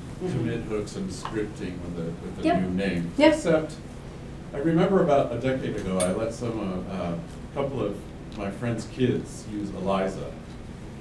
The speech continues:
Speaker 2: And they were really, really trying to get Eliza to tell them why their dad wouldn't let them get a dog. <laughs>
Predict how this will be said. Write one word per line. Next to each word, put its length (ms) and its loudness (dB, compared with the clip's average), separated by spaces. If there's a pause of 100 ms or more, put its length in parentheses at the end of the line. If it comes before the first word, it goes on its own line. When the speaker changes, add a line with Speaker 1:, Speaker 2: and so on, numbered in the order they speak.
(180)
Speaker 2:
And 160 0
they 120 4
were 100 2
really, 560 2 (140)
really 320 2
trying 240 -2
to 60 -4
get 160 4
Eliza 480 0 (180)
to 60 -8
tell 340 6
them 280 0 (120)
why 420 6 (500)
their 100 -6
dad 280 0
wouldn't 200 0
let 140 -2
them 140 -4
get 100 -4
a 100 -2
dog. 420 2 (640)
<laughs> 1400 6